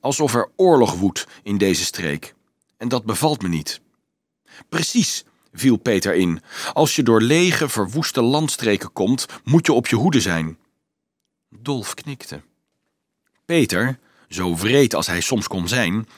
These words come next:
was een bijzonder intelligente jongen en Dolf wist dat hij blindelings op hem kon vertrouwen.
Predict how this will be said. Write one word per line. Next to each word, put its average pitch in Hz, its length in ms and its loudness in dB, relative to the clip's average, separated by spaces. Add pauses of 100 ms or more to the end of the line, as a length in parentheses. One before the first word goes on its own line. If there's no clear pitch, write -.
was 123 160 -4
een 107 140 -2
bijzonder 117 520 0
intelligente 117 680 -4
jongen 110 340 -2 (260)
en 107 220 -6
Dolf 117 300 2
wist 160 320 2 (220)
dat - 160 -10
hij 98 160 0
blindelings 107 680 2
op 104 120 0
hem 139 220 -2
kon 98 160 -6
vertrouwen. 104 560 -6